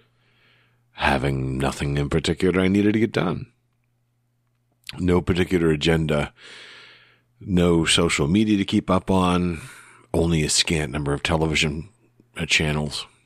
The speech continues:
A few programs that, if you missed them, they were gone,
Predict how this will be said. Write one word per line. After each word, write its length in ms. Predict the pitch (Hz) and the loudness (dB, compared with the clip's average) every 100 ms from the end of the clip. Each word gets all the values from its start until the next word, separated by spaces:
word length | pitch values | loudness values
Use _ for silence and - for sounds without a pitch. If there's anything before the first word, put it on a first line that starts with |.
| _ _ _ _ _ _ _ _ - | _ _ _ _ _ _ _ _ -12
A 60 | - | -6
few 220 | - 98 | 0 0
programs 760 | - 90 85 85 80 85 82 | 4 2 4 2 2 2 0
that, 220 | 71 62 - - - - - - - | -2 -4 -6 -18 -16 -16 -16 -16 -8
if 140 | - 87 | -2 2
you 80 | 95 | 4
missed 260 | 156 - | 4 2
them, 200 | 139 123 | 2 2
they 100 | 113 | 2
were 100 | 101 | 2
gone, 580 | 98 165 131 107 135 143 | 4 4 4 4 2 -2